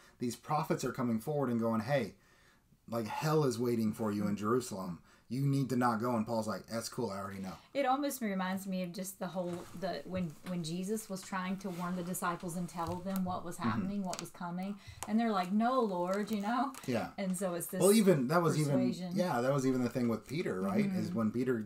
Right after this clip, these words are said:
Speaker 1: tried to come and talk about
Speaker 2: Yeah.
Speaker 1: his own, he says, "Get behind me, Satan."
Speaker 2: Yeah, yeah.
Speaker 1: It's like he was being tempted to not do what he was supposed to be
Speaker 2: Yeah.
Speaker 1: doing. And so, yeah, it's, I, I think it's really neat that really what these prophecies were, were confirmations
Speaker 2: Right.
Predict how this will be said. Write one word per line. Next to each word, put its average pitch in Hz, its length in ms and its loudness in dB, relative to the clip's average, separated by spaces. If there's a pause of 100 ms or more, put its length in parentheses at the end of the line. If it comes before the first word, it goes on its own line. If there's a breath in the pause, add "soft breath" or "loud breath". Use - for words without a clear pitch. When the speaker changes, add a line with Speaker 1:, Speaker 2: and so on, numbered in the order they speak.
Speaker 1:
tried 107 240 -2
to 104 80 -6
come 110 240 0
and 107 80 0
talk 110 160 0
about 101 80 0
Speaker 2:
Yeah. 110 60 2
Speaker 1:
his 110 120 0
own, 123 100 0
he 117 60 -2
says, 110 280 -4
"Get 117 200 -2
behind 143 320 0
me, 139 80 0
Satan." 123 320 -4
Speaker 2:
Yeah, 185 220 -2 (100)
yeah. 185 160 -6 (140)
Speaker 1:
It's 127 100 0
like 135 160 4
he 151 100 2
was 147 140 4
being 131 380 4
tempted 160 560 2
to 127 80 0
not 127 500 2
do 165 260 6
what 120 220 2
he 131 80 0
was 127 140 2
supposed 127 300 -4
to 117 60 -6
be 113 100 2
Speaker 2:
Yeah. 214 200 6
Speaker 1:
doing. - 240 -2 (440 loud breath)
And 117 160 0
so, 120 260 6
yeah, 127 380 4
it's, 123 260 -2
I, 127 240 -2
I - 40 -2
think 143 180 4
it's 113 80 0
really 139 240 4
neat 135 220 4
that 120 140 0 (160)
really 147 280 6
what 123 180 2
these 123 120 0
prophecies 120 460 -2
were, 123 160 0
were 113 160 0
confirmations 131 1120 0
Speaker 2:
Right. 147 300 -4